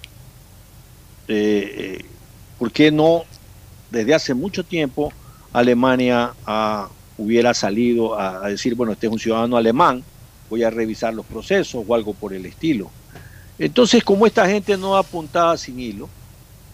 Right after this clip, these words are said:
yo creo que debemos prepararnos para ver un sinnúmero de, de arte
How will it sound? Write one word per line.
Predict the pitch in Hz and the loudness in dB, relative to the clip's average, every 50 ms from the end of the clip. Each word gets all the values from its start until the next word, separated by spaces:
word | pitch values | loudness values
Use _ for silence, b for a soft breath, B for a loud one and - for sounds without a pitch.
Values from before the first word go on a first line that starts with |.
| - - - - - - - - | -20 -20 -20 -20 -20 -16 -10 -8
yo | 165 165 | -6 -6
creo | - 165 160 160 165 165 151 | -2 0 2 2 2 2 0
que | - - 147 | 0 -2 -2
debemos | 131 131 131 139 156 165 165 160 139 | -2 0 0 0 -2 -2 -4 -6 -6
prepararnos | - 147 135 - - 131 131 135 147 147 139 139 131 - | -4 -4 -4 -2 0 0 2 2 2 0 0 -4 -8 -6
para | - 127 120 120 120 | -4 -4 -2 -2 0
ver | 131 147 143 123 - - - - - - - - - - - - | 0 -2 -2 -4 -8 -18 -20 -20 -20 -20 -20 -20 -20 -20 -14 -8
un | - 139 156 170 175 165 156 151 143 135 - - - - | -6 -4 -4 -4 -4 -6 -10 -12 -14 -16 -18 -20 -20 -8
sinnúmero | - - 147 151 156 170 202 208 196 185 180 175 170 170 170 170 170 170 165 | -2 0 0 2 2 4 2 4 4 4 4 4 4 4 4 2 2 2 2
de, | 147 147 151 147 143 139 139 139 - - - - - - - - - - - - - - - - - - - - - | 2 2 2 4 2 2 0 -2 -6 -12 -20 -20 -20 -20 -20 -20 -20 -20 -20 -20 -20 -20 -20 -20 -20 -20 -20 -14 -6
de | - 135 131 127 127 120 117 107 - - - - - - - - - - - - - - | -2 0 2 4 2 2 0 -4 -8 -14 -20 -20 -20 -20 -20 -20 -20 -20 -20 -14 -4 2
arte | - 165 196 190 170 - - 160 156 147 139 135 127 123 117 | 4 4 6 4 4 4 4 6 6 6 4 2 0 -2 -4